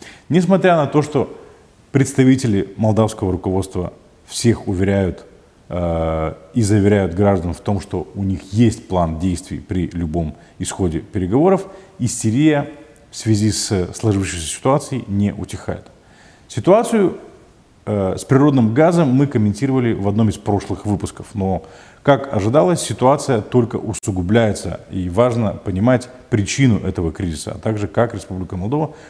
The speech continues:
может на него отреагировать. В этой ситуации возникают два вопроса:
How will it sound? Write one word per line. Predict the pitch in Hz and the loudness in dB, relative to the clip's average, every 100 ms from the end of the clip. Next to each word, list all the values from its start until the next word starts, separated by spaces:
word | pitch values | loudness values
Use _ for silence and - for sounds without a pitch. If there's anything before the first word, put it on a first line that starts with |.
| - | -2
может | 104 113 113 120 110 | 2 6 4 2 -2
на | |
него | 90 85 85 - | -2 -2 -4 -6
отреагировать. | - 90 85 78 - - _ _ _ - - - | -6 -4 -2 -4 -8 -14 _ _ _ -20 -20 0
В | 117 | 4
этой | 170 135 | 6 4
ситуации | - 127 226 240 | 0 0 0 2
возникают | 190 139 135 170 143 | 2 2 2 0 0
два | 104 131 | 2 2
вопроса: | 117 95 98 85 | 2 0 -2 -2